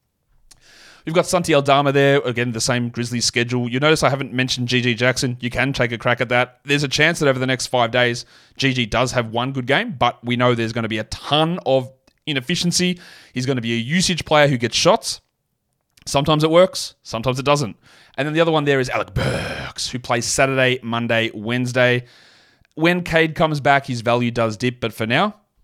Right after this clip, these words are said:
Burks is putting up some good numbers. Who's got a big load coming? Five games in the next eight nights, Saturday through Saturday, six teams. Hornets, Rockets, Bucks, Wolves, Spurs, Wizards.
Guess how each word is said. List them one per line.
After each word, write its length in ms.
Burks 320
is 420
putting 200
up 200
some 140
good 120
numbers. 480
Who's 240
got 280
a 80
big 300
load 440
coming? 300
Five 460
games 340
in 120
the 80
next 320
eight 180
nights, 440
Saturday 500
through 320
Saturday, 520
six 320
teams. 400
Hornets, 480
Rockets, 560
Bucks, 680
Wolves, 680
Spurs, 840
Wizards. 640